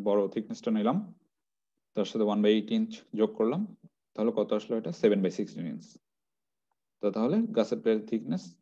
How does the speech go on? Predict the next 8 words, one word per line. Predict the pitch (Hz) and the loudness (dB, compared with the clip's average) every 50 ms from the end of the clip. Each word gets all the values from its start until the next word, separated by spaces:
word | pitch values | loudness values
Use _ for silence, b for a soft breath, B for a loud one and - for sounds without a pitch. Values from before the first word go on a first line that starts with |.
| _ _ _ _ - - - | _ _ _ _ -20 -4 0
seven | 104 104 101 101 98 | 2 2 2 2 0
by | 95 92 - | -2 -4 -6
sixteen | 92 - - - - 85 - - | -10 -14 -14 -12 -10 -8 -8 -8
inch। | - - - - - _ _ _ _ _ _ _ _ _ - | -10 -12 -18 -20 -20 _ _ _ _ _ _ _ _ _ -6
তাহলে | - 104 107 104 104 | -2 0 0 2 2
গাছের | 104 104 - - - - | 0 -2 -2 -6 -8 -2
প্লেটটা | - 123 120 - 165 - | 0 0 0 0 -2 -4
তুমি | 185 170 | -4 -4